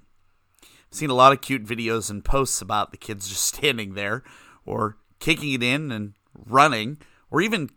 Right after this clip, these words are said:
kicking it into their own goal. What if you were in that situation? What if it wasn't soccer? What if it was a monumental decision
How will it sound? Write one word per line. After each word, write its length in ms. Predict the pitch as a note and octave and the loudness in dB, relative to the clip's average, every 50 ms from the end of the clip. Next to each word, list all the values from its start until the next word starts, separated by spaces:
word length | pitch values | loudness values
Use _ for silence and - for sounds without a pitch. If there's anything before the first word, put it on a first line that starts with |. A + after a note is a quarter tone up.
| _ _ | _ _
kicking 300 | - - G3+ F3 G#3 G#3 | -4 -4 -4 -2 -4 -4
it 100 | G3+ G3 | -4 -4
into 160 | A3+ A3+ G#3 | -2 -2 0
their 240 | G#3+ A3 G#3+ G#3 G#3 | 0 2 2 2 2
own 200 | A3 A3 G#3+ E3+ | 2 0 0 -2
goal. 520 | D3 - E3 F3 G#3+ G#3 C3+ - - _ _ _ _ _ _ _ _ _ _ _ _ _ _ _ _ _ | 0 2 2 4 4 2 0 -2 -6 _ _ _ _ _ _ _ _ _ _ _ _ _ _ _ _ _
What 160 | - - F#3+ D#4 | -10 -6 -6 -6
if 100 | A3+ D3+ | -6 -4
you 140 | C3+ C3+ | -4 -2
were 80 | B2 B2 | 0 0
in 120 | A#2 G#2+ | -2 -2
that 180 | G#2+ F#2 - - | -2 -6 -6 -8
situation? 580 | - G2 - - F#2+ D#2+ B1+ - - - - _ _ _ _ | -10 -10 -10 -12 -12 -14 -14 -16 -16 -18 -20 _ _ _ _
What 160 | - A#2 D#3 | 0 2 2
if 80 | F3 D3+ | 2 2
it 60 | E3 | 2
wasn't 320 | D3 D3 C3 B2 C3 - - | 2 2 2 0 -2 -6 -6
soccer? 440 | - - G2+ G#2 - - - - _ _ _ _ _ _ _ _ _ _ _ _ _ - - - - - - - - _ _ _ _ | -4 -2 -2 -4 -4 -10 -18 -20 _ _ _ _ _ _ _ _ _ _ _ _ _ -20 -20 -20 -20 -20 -20 -20 -20 _ _ _ _
What 140 | - - C#3+ | -4 -2 -2
if 80 | C3+ E3+ | -2 -4
it 80 | C#3+ | -6
was 100 | C3 A2 | -4 -4
a 60 | B2 | -4
monumental 600 | A#2 A2+ B2 C3+ D#3 F3+ F3 E3 D3 C#3 - D#3 | 0 2 4 4 4 2 0 -2 -2 -2 -4 -6
decision 680 | B2 A2 C3+ - - B2+ A#2 A2 G2 A2+ A2+ C3 D3 - | -6 -6 -6 -6 -4 -4 -4 -4 -4 -6 -10 -10 -12 -14